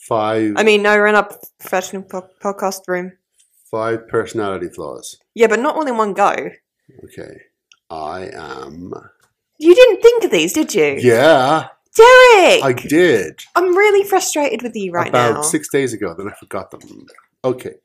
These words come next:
Speaker 1: Ooh, what's that?
Speaker 2: That's the dog drinking.
Speaker 1: Oh, gross.
Speaker 2: She has a drinking problem.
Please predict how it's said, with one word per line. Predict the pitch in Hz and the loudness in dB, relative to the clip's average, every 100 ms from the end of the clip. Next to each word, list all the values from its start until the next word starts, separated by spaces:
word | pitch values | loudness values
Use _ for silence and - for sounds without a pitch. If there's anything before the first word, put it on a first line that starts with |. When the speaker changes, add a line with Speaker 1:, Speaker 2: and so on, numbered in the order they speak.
| 139 | -12
Speaker 1:
Ooh, | 127 _ - | -12 _ -14
what's | 135 - | -14 -14
that? | - _ | -20 _
Speaker 2:
That's | - 240 | -12 -10
the | 262 | -10
dog | 254 208 202 | -6 -6 -6
drinking. | 190 185 175 165 _ _ _ - | -14 -14 -16 -18 _ _ _ -20
Speaker 1:
Oh, | 107 - | -20 -20
gross. | - 95 _ _ _ - | -20 -20 _ _ _ -14
Speaker 2:
She | - | -8
has | 220 | -6
a | 208 | -6
drinking | 208 202 202 180 | -6 -8 -12 -14
problem. | 156 156 - 143 | -14 -14 -16 -18